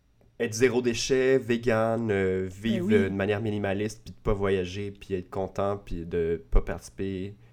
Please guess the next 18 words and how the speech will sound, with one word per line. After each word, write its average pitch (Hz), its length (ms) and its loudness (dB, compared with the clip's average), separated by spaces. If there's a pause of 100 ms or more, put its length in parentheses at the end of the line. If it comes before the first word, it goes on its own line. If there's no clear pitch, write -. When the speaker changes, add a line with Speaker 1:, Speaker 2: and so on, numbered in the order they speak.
(120)
Speaker 1:
au 98 100 -6
ca-, - 360 -10
capitalisme, 98 560 -4
vivre 92 120 -10
dans 95 120 -2
une 90 160 -10
cabane 90 220 -2
dans 90 80 -2
le 92 60 -4
bois. 98 360 2 (260)
C'est 147 280 2
un 110 260 4 (200)
privilège. 101 880 -2
Speaker 2:
Ben 185 120 -6
oui, 247 160 4
c'est - 120 -2
un 180 60 2
Speaker 1:
Parce - 60 0